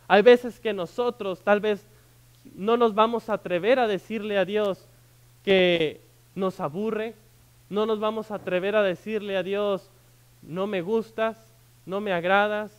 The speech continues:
estoy insatisfecho contigo", pero nuestros hechos lo van a decir. Y Dios les dice, "Habéis dicho, por demás es servir a Dios.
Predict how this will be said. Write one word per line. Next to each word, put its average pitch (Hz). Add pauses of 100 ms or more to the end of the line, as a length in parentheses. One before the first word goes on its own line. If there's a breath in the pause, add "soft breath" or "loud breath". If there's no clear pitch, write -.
(120)
estoy 202
insatisfecho 202
contigo", 208 (280 soft breath)
pero 285 (280)
nuestros 180
hechos 233
lo 147
van 170
a 180
decir. 185 (240 soft breath)
Y 180
Dios 214
les 202
dice, 214 (140)
"Habéis 208
dicho, 254
por 220
demás 208
es 254
servir 202
a 190
Dios. 165